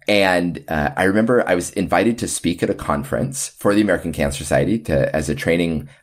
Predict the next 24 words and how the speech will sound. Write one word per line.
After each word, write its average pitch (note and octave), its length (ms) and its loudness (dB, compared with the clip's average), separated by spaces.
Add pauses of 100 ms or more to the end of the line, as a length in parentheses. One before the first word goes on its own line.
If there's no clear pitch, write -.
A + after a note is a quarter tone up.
uh, D2 180 0
for, C#2+ 240 0
for - 240 0
others. D#2 440 0 (280)
Uh, D#2 260 0
and G#2 120 2
I F#2+ 80 0
couldn't A#2+ 360 0
go E2+ 180 4
because - 300 -2
it D#2+ 40 0
was C#2 160 0
busy C#2 300 -2
season. - 480 -8 (400)
And A#2 100 0
it A#2 80 0
felt C3 180 2
like E3+ 160 2
that G#2+ 140 4
was A2 120 -2
a G#2+ 60 0
broken D#2+ 340 -2
contract. - 580 -8 (120)
Like, E2 320 0